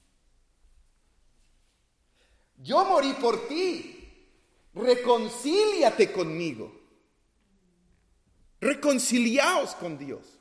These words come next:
Sí, pero, pero yo no tengo manera de reconciliarme contigo. Sí, Cristo es nuestra reconciliación. Acepta,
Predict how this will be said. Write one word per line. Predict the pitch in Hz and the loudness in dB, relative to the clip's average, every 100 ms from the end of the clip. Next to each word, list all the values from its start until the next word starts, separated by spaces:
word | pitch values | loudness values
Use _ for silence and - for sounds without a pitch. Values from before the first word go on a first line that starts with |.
| _ _ _ _ _ _ _ _ _ | _ _ _ _ _ _ _ _ _
Sí, | - - - | -20 -18 -14
pero, | 175 - 131 123 _ | -12 -12 -16 -20 _
pero | 170 170 | -14 -10
yo | 190 | -10
no | 262 - | -10 -12
tengo | 262 247 | -12 -10
manera | 214 175 175 254 294 | -10 -12 -12 -10 -8
de | 208 | -8
reconciliarme | 170 - 151 139 139 123 190 185 160 | -8 -12 -12 -12 -12 -8 -8 -8 -12
contigo. | 139 120 - 202 302 320 - - - - | -12 -14 -10 -8 -6 -6 -8 -16 -20 -20
Sí, | - 127 - | -14 -14 -12
Cristo | - 110 175 - | -10 -8 -8 -10
es | 135 | -10
nuestra | 117 - 107 | -10 -12 -14
reconciliación. | 101 98 95 - 98 92 - - _ _ _ _ _ _ _ _ _ _ _ _ - | -14 -18 -20 -20 -20 -20 -20 -20 _ _ _ _ _ _ _ _ _ _ _ _ -20
Acepta, | 120 - 175 - _ _ | -20 -16 -16 -18 _ _